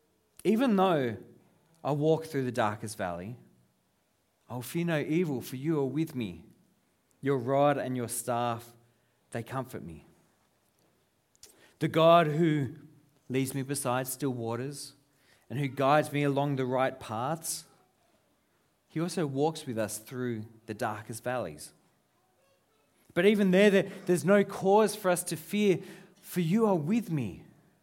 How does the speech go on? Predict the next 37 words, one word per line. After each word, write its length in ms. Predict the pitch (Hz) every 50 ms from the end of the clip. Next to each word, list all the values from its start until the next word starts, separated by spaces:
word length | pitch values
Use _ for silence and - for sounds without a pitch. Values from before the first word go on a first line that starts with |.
| _ _ _ _ _ _ _ _ _ _ _ _
The 120 | - 196 170
dark 320 | 190 208 220 226 226 226
places 380 | - 208 208 208 208 196 165 175
are, 340 | - - 143 160 165 - -
are 100 | - -
where 320 | 175 156 185 226 262 294 277
we 80 | 247
can 180 | 214 208 175 156
feel, 400 | 160 - 294 311 277 196 175 165
a-, 40 | 147
as 360 | 175 185 139 143 196 180 170
was 140 | 190 180 170
expressed 460 | 185 - - - 208 208 202 202 -
in 100 | 185 180
Psalm 300 | 180 - 196 185 180 180
twenty-two, 580 | 180 - 196 170 165 160 - - 269 233 185 - - - - - -
that 140 | - 208 165
God 180 | 202 214 208
has 200 | 202 202 190 151
actually 300 | 180 180 185 185 - 185
forsaken 540 | 165 - 175 - - 226 220 254 233 226 185
us 200 | 160 147 143 -
and, 80 | 160 156
and 180 | - 151 160
abandoned 540 | 156 143 - - 196 226 240 214 202 170 127
us. 360 | 104 92 87 - - - - - _ - - - - - - - _ _ _ _
But 220 | - 202 165 151 156
this 160 | 233 254 -
psalm 360 | - - 254 233 240 240 220
affirms 640 | 190 170 - - - 269 285 262 214 190 170 165 -
to 160 | - 196 170
us 200 | 156 147 147 143 -
that 240 | - - 151 131 151
God 240 | 175 175 185 208
is 140 | 196 160 143
still 520 | - - - - - - 196 196 185 165 151
right 340 | 151 160 156 165 160 151